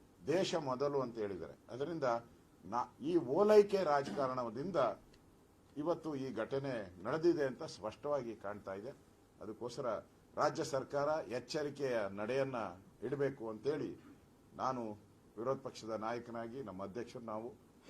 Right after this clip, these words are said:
ಎಲ್ಲ ರೀತಿಯ, ಈ ಸಂದರ್ಭದಲ್ಲಿ ಸರ್ಕಾರಕ್ಕೆ ಎಲ್ಲ ರೀತಿಯಾದಂಥ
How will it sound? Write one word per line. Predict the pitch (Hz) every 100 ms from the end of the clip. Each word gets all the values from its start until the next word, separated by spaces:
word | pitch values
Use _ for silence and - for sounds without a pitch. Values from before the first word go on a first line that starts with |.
| - - - - - 104
ಎಲ್ಲ | 127 175
ರೀತಿಯ, | 175 170 160 151 110 -
ಈ | 120 180
ಸಂದರ್ಭದಲ್ಲಿ | 175 151 147 139 127 135 175 185 - - -
ಸರ್ಕಾರಕ್ಕೆ | 127 127 151 151 139 160
ಎಲ್ಲ | 175 117 127 151
ರೀತಿಯಾದಂಥ | 147 143 131 120 117 117